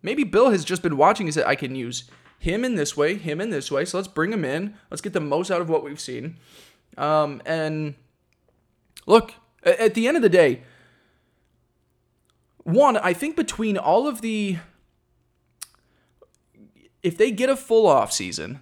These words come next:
if New England gets a full off season, if they are healthy heading into the start of the season, between the free agency signings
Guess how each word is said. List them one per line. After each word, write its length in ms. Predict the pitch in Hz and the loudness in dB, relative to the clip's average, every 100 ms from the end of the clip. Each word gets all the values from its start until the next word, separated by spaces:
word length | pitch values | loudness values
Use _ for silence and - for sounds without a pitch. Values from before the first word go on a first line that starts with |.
| _ | _
if 160 | 151 151 | -10 -4
New 120 | 196 | -2
England 180 | 285 226 | -2 -2
gets 160 | 214 | -2
a 100 | 165 | -2
full 340 | 147 180 226 202 | -2 2 2 4
off 280 | 151 147 | 4 2
season, 520 | - 131 139 147 147 151 _ _ _ _ _ _ _ _ _ _ - | -2 -6 -6 -6 -8 -12 _ _ _ _ _ _ _ _ _ _ -20
if 120 | - | -4
they 180 | 160 147 | 2 4
are 160 | 139 139 | 4 2
healthy 480 | - 196 220 240 | 2 4 4 0
heading 300 | 208 190 208 | 0 0 0
into 200 | 170 180 | -2 -2
the 80 | 175 | -4
start 280 | 170 147 143 | -2 0 0
of 60 | 135 | 0
the 80 | |
season, 580 | 135 131 131 127 127 127 _ _ _ _ _ _ _ _ _ _ _ _ _ _ _ _ _ _ _ _ - | -4 -4 -6 -8 -10 -12 _ _ _ _ _ _ _ _ _ _ _ _ _ _ _ _ _ _ _ _ -12
between 360 | 147 - 277 | -8 -6 -4
the 80 | 370 | -6
free 220 | - 254 | -6 -2
agency 440 | 214 214 226 208 175 | -2 -2 -4 -6 -6
signings 760 | - 131 143 165 180 190 190 | -4 -2 -2 -2 -4 -6 -10